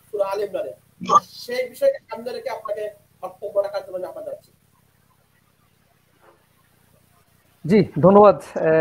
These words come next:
Speaker 2: তারেক ভাই, চমৎকার প্রশ্ন করেছেন। আসলে বর্তমান বাংলাদেশের এটা একটি, এ, সাম্প্রতিক খুব এটা, এ, বলে একদম ভাইরাল একটা কোশ্চেন যে ভাস্কর্য এবং মূর্তি। আসলে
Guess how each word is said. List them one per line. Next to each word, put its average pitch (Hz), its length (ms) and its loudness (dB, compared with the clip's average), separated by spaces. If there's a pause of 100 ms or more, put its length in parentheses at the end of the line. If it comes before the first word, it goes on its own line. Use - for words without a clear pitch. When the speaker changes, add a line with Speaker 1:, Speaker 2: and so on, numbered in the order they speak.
(540)
Speaker 2:
তারেক 170 240 0
ভাই, 175 240 4 (460)
চমৎকার 185 360 2
প্রশ্ন 180 280 -4
করেছেন। 139 340 -4
আসলে 147 300 -2 (720)
বর্তমান 208 400 6 (160)
বাংলাদেশের 214 760 6 (640)
এটা 190 240 0
একটি, 233 260 -2
এ, 151 640 -2 (480)
সাম্প্রতিক 185 560 -2
খুব - 380 -4 (220)
এটা, 170 160 0
এ, 170 420 -4 (280)
বলে 185 140 6
একদম 185 440 2
ভাইরাল 185 340 6
একটা 196 180 0
কোশ্চেন 123 420 -6 (680)
যে 143 100 2
ভাস্কর্য 170 560 2
এবং 208 380 4
মূর্তি। 175 460 -2
আসলে 180 340 6